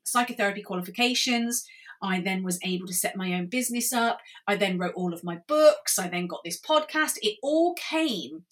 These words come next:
as soon as I found myself doing what I knew I should be doing, committing to something that fulfilled me, that stimulated me. But I was only able to make that decision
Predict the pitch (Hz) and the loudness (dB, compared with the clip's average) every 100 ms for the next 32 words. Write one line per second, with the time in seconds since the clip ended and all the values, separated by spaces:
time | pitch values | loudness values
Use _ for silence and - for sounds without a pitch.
0 | - 196 - 240 240 233 220 - 240 254 | -8 0 2 2 0 0 0 0 2 2
1 | 294 262 185 180 - 165 180 - - _ | 0 -4 -4 -2 -2 -4 -8 -12 -20 _
2 | 185 185 220 240 240 202 185 190 185 190 | -6 -2 0 2 0 0 -2 -2 -2 -2
3 | 190 180 180 - 185 180 170 170 175 147 | 0 0 2 0 0 -4 -10 -6 -6 -6
4 | 127 170 _ _ - - _ - 226 220 | -14 -18 _ _ -20 -20 _ -4 -2 2
5 | 247 254 - 196 190 196 190 180 185 185 | 0 0 0 0 0 0 0 -2 -6 -8
6 | - 208 - 233 214 208 156 123 - - | -8 -12 -4 2 4 4 2 -8 -8 -6
7 | - - - - 220 185 165 139 - 139 | -2 0 0 0 0 0 -4 -6 -10 -14
8 | - - _ _ _ _ 220 320 359 339 | -16 -18 _ _ _ _ 0 2 6 6
9 | 320 302 - 285 339 349 220 - 214 247 | 6 2 -2 0 2 2 0 -2 -2 0
10 | 277 - - 220 - 220 - - 392 381 | -2 -4 -4 -4 -2 -2 0 2 2 2
11 | - - - | 0 -2 -10